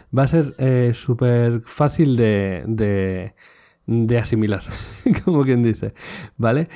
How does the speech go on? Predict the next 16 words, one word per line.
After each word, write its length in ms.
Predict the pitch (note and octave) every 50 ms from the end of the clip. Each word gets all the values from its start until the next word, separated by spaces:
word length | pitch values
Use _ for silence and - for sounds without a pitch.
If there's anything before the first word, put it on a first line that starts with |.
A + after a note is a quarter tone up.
| - - -
Es 340 | - B2+ D3 E3 - - - -
una 220 | D3 D3+ D3 C3
serie 260 | - G2 F#2+ F#2+ F#2+
de 80 | G2 F#2
televisión, 520 | G#2+ G#2 G2+ G2+ G#2+ - A2 F#2+ F2+ D2+ E2+
la 160 | G2+ G#2 G2+
segunda 260 | - A2+ A#2+ B2 B2
serie 220 | G#2 A#2+ A#2 A#2
de 60 | A#2 A2
televisión 320 | A2 G#2+ G#2+ G#2+ B2 A#2
que 80 | A2+ A2
traemos 320 | - A2 A2+ A2 G#2+ A2
aquí. 320 | A2+ A#2 D3 F3 G#3+ D4 - _ _ - - - - _ _ _ _ _ _ _ -
Eh, 920 | D3 D#3 D#3 D#3 D3+ D3+ D3 D3 D3 D3 D3 C#3+ C#3+ C#3+ C3+ C3+ C#3+ C3+ A2+ - - _ _ - - _ _
de 420 | - E3+ F#3 A3 G#3+ G3+ G#3 G3+ F#3 F#3
televisión, 1000 | - F#3 F3+ F3+ F3+ F3+ F#3 F#3+ - - - G#3+ G#3+ G#3+ G#3+ A3 A3 G#3+ C4+